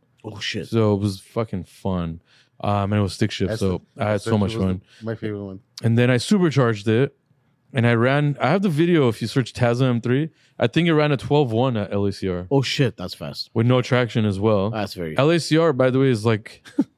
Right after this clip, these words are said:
Speaker 2: <laughs> at least a second off <laughs> from other tracks.
Speaker 1: Yeah, it's terrible.
Speaker 2: Um,
Speaker 1: Everyone used
Speaker 2: so
Speaker 1: to complain about it, too.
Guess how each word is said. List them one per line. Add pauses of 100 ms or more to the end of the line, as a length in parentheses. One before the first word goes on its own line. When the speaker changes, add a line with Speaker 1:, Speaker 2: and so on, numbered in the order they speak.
Speaker 2:
<laughs>
at
least
a
second
off
<laughs>
from
other
tracks.
Speaker 1:
Yeah, (140)
it's
terrible.
Speaker 2:
Um,
Speaker 1:
Everyone
used
Speaker 2:
so
Speaker 1:
to
complain
about
it,
too.